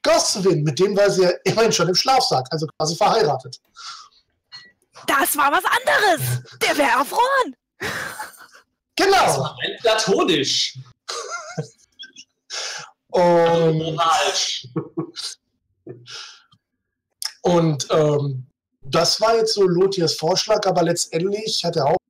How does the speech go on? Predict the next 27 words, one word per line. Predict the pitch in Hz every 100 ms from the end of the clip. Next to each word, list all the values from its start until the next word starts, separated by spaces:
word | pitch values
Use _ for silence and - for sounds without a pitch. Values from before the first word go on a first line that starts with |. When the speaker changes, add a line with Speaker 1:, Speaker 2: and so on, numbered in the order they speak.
| _ _
Speaker 1:
gesagt, | 165 196 - 165 - - _ _ _ _ _ _
Ikayu | - - 175 185 202 233 233 220
muss | 175 185 -
das | 190 185
halt | 175 165
selber | 165 190 170 139
entscheiden. | 135 - 131 123
Entweder | 143 165 170 202 202 175 147
heiratet | 180 180 185 185 -
sie | - 170 170
jemanden, | 156 185 180 165
der | 151
ihr | 143 135
aufgezwungen | 190 185 - 175 - 220 220 226 196
wird, | 226 240 - -
um | 185 180
halt | 165 170
den | 160 143
Stamm, | - 151 156 175 185 - - - - - -
das | 160 151 - _ _ _
Ansehen | 165 180 185
im | 170
Stamm | - 160
wiederherzustellen, | 147 147 160 - - 226 233 240 247
oder | 196 190 214
sie | 190 196
versucht, | 208 175 165 214 226 - - - -